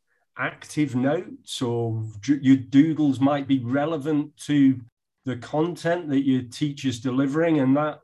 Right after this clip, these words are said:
will actually enable you to process the information at a deeper level, which we know actually encourages memory. So there's not just the control condition, the experimental condition that you can apply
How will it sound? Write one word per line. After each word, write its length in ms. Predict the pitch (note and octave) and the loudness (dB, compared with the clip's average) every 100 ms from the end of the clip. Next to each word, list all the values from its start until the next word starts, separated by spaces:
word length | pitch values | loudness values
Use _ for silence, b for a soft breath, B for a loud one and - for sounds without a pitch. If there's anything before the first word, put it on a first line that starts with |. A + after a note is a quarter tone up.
| - | -6
will 300 | B2+ C#3 C#3+ | -2 0 -2
actually 580 | C#3+ - C#3 C3+ A#2 A#2 _ _ _ _ - | -4 -6 -4 -2 -2 -8 _ _ _ _ 2
enable 480 | C3+ C3+ C3+ C3+ | 4 6 4 2
you 220 | B2 B2+ A#2 | -2 -4 -6
to 220 | - B2+ | -6 -6
process 840 | A#2 B2+ C3 C3 - A#2+ A#2 - | -4 -2 2 2 0 -6 -6 -8
the 120 | B2 B2 | -6 -6
information 680 | A#2 A#2 A2+ A#2+ - A#2 | -6 -6 -4 -4 -6 -8
at 100 | A#2+ | -8
a 40 | A2+ | -6
deeper 340 | B2+ A#2+ A2+ | -6 -6 -6
level, 360 | A2+ C3+ D#3 D3 | -4 -4 -4 -4
which 300 | C3+ - - | -4 -6 -8
we 180 | B2 | -4
know 680 | B2 A#2+ A#2+ B2 B2+ B2+ - - | -2 -2 -2 -2 -2 -2 -6 -10
actually 440 | A#2 A2+ A2+ A2+ | -10 -10 -8 -6
encourages 640 | A#2 A2 - A#2 A2+ A2+ G#2 | -4 -4 -6 -6 -6 -6 -6
memory. 440 | B2 C3+ C3+ A#2+ | -2 2 2 2
So 280 | A2+ C3+ B2 B2 _ _ - | -4 -4 -4 -8 _ _ -4
there's 160 | D3+ D3 | -2 2
not 260 | F#3+ G3 - C#3+ | 2 0 -4 -12
just 260 | G3 - | -10 -6
the 100 | - | -2
control 480 | D3+ E3 C#3+ F3+ F3 | 0 2 2 0 -2
condition, 480 | D#3+ E3+ D#3+ D3 D3 | -2 -4 -4 0 2
the 80 | C#3+ | 2
experimental 720 | - - F3 F3+ E3+ C#3+ C#3 | 0 -6 -6 -2 -2 0 -2
condition 640 | C3 C#3+ C3 B2+ A2+ B2+ | -2 0 0 0 -2 -2
that 160 | C3 C3 | -2 0
you 160 | C3 C3+ | 2 2
can 220 | C#3 B2+ | -2 -6
apply 600 | A#2+ - D3 D#3 D#3+ D3 | -6 -6 0 2 4 2